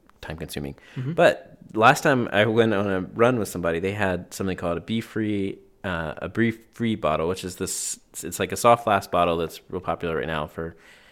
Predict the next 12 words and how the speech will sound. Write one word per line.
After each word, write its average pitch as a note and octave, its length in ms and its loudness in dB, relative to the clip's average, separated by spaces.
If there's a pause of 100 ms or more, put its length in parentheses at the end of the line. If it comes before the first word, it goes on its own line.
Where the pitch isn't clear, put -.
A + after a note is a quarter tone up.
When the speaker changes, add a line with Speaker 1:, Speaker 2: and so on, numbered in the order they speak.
(380)
Speaker 1:
trail F#2 180 -2
and E2+ 80 -2
ultra D#2+ 260 -6
running. D#2 220 -4 (480)
But G2+ 120 0
it F#2 60 0
has A#2 220 4
a A#2 40 4
filtration A#2 540 0
in A2 220 -2
the G2+ 80 0
cap. - 480 2